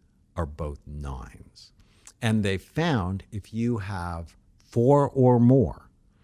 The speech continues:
you have an increased risk of seven of the top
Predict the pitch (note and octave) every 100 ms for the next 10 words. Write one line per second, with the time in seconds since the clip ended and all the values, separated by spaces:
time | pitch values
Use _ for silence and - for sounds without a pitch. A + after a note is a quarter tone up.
0 | _ _ A2+ F#2+ G#2+ F#2+ F#2+ - _ C#3
1 | C#3+ D3+ C#3+ - C3+ B2 - - G#2+ C#3+
2 | A2 C#2 - - _ _ _ _ _ _
3 | - G#2 - - - B2 A#2+ A#2 G#2+ G2
4 | F#2 - - G2+